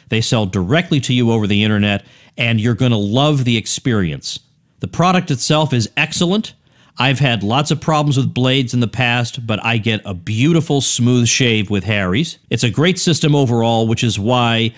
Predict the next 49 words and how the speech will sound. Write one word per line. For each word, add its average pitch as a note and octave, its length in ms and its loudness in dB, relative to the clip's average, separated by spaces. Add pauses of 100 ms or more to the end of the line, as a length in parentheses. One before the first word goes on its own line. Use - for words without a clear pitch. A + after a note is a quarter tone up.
(140)
when G#2+ 160 -2
I G#2 80 0
was G2 160 -2
looking D3+ 300 0
for E3 180 0
a D3 80 2
Christmas F#3 420 0
gift D3+ 280 -2
for B2 100 0
my G#2+ 140 2
old C3 180 0
friend D3+ 260 0
Michael D3 300 0
Malice, C#3+ 540 0 (260)
I A#2 120 0
got B2+ 260 0
him A#2 120 2
a G#2+ 60 0
beautiful C3 840 -2
Harry's A2 580 -2
shave G#2+ 360 0
set. - 320 -6 (280)
Well, A#2 80 0
you F3 160 2
can E3+ 160 0
claim D3+ 320 2
your D#3 340 2
free F3 380 0
trial D#3+ 460 0
offer B2 360 -2
from G#2+ 200 -4
Harry's. A2 440 0
It's G2 120 -8
a G2+ 40 -4
thirteen F3 640 0
dollar C3 260 2
value A#2 400 0
for A2 160 -6
free B2+ 560 0 (280)
when C#3 240 0
you C3+ 80 2
sign B2 340 0
up. A#2 160 -2
Just C3+ 180 -2
cover A#2 240 -2
three C#3+ 300 0
smackers C3 500 0
for G#2+ 140 -6
shipping, G2 480 -4